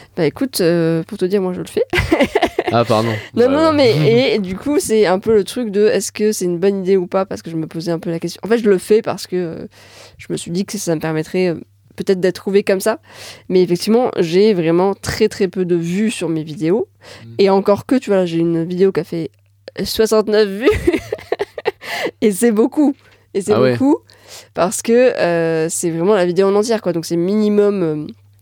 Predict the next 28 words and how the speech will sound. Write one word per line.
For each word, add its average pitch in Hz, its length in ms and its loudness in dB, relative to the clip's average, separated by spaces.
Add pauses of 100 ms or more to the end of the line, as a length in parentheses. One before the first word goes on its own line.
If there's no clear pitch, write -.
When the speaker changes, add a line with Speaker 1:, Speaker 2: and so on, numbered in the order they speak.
(500)
Speaker 1:
c'est - 180 -4
minimum 185 400 2
du 156 80 -6
quinze 190 260 2
minutes, 202 380 2
tu - 140 -10
vois. 180 180 -2 (640)
Et 170 100 0
effectivement, 180 680 0
euh, 151 720 -4 (100)
c'est, - 240 -4 (100)
y 170 60 -2
a - 40 2
pas 180 100 2
de 180 80 0
vidéo, 214 320 4
en 175 40 0
fait, 151 140 -2
c'est 165 100 -2
juste, 170 260 -6
euh, - 80 -6 (500)
Speaker 2:
Ouais. 117 200 4
Speaker 1:
cet 170 200 -2
extrait 180 360 0
audio, 175 380 4
enfin, 196 180 0
cette, 170 160 -4
ce, - 220 -6